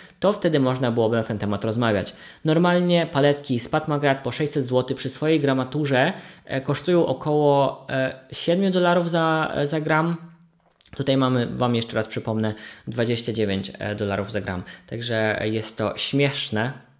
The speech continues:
i żałosne. I coś, co jest również moim zdaniem śmieszne i żałosne, to współpraca Benefita z Crocsem.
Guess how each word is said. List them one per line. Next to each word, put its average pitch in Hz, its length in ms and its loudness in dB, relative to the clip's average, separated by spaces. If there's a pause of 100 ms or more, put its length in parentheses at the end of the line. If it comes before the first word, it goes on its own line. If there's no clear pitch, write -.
(220)
i 120 60 -6
żałosne. 120 640 0 (340)
I 131 80 -6
coś, 175 180 2
co 165 120 0
jest 143 140 0
również 139 320 0
moim 123 140 -2
zdaniem 120 200 -2
śmieszne 117 460 -4
i 107 40 -2
żałosne, 107 540 0 (260)
to 180 160 0
współpraca 175 580 0
Benefita 185 680 0
z - 140 -12
Crocsem. 247 760 0